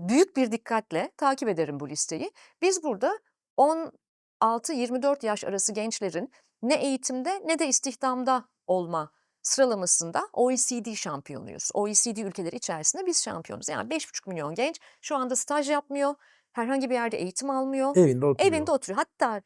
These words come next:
Speaker 1: çok rahatsız olduğum ve
Speaker 2: Kıraathanede
Speaker 1: üstünü,
Speaker 2: oturuyor.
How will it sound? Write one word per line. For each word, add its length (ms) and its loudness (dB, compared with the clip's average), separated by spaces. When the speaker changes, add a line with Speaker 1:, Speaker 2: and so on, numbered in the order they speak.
Speaker 1:
çok 340 0
rahatsız 360 4
olduğum 420 0
ve 60 6
Speaker 2:
Kıraathanede 460 10
Speaker 1:
üstünü, 160 8
Speaker 2:
oturuyor. 200 4